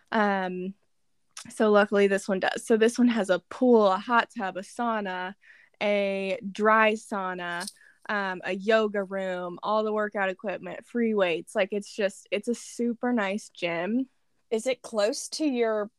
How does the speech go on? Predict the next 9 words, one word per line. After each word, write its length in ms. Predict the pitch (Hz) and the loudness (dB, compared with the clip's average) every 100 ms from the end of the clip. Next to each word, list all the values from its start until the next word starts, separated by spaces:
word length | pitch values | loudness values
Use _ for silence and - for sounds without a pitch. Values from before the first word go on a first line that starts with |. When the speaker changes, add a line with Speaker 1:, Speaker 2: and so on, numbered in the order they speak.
| _ | _
Speaker 2:
home 580 | - 220 180 190 233 302 - | -16 -8 -4 -2 -2 -4 -2
or 120 | 208 | 0
your 200 | 202 165 | 2 0
Speaker 1:
M-, 40 | 135 | 0
Speaker 2:
office? 680 | 165 - 123 - - - - | -2 -2 -6 -6 -10 -14 -8
Speaker 1:
my 260 | - 220 214 | 2 4 4
home. 400 | 214 190 180 208 _ _ _ _ _ | 2 -2 -2 -8 _ _ _ _ _
Speaker 2:
Oh, 500 | 202 254 440 240 160 170 | -6 -6 -4 -4 0 -2
okay. 340 | - 214 165 | -2 -2 0